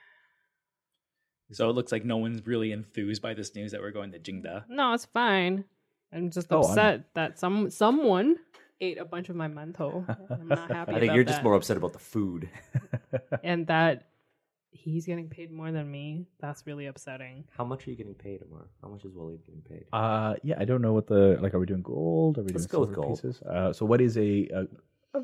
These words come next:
Speaker 3: very good day's wage? Like,
Speaker 2: That's
Speaker 3: even, so, like, I figure the soldier is paid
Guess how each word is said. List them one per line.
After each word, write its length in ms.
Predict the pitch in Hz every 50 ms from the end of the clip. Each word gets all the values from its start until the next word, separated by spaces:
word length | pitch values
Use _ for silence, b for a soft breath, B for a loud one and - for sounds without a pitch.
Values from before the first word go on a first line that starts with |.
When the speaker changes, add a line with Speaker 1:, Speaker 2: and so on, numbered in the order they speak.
| -
Speaker 3:
very 260 | - 185 147 131 110 104
good 320 | 104 - 101 101 98 95
day's 300 | 95 92 87 85 82 80
wage? 400 | 82 80 73 - - - - _ _ _ _ _ _ _ _ _ _ _ _ _ _ _ _ _ _ _ _ _ _ _ _ _ _ _ _ _ _ 123
Like, 120 | 117 110
Speaker 2:
That's 60 | -
Speaker 3:
even, 220 | 123 120 117 113 - -
so, 140 | - - 151
like, 160 | 127 123 117 -
I 100 | - 123
figure 200 | - 151 139 120
the 80 | 110
soldier 520 | - - 131 135 135 120 117 107 104 101 101
is 180 | - 101 98
paid 420 | - - 101 98 95 95 92 95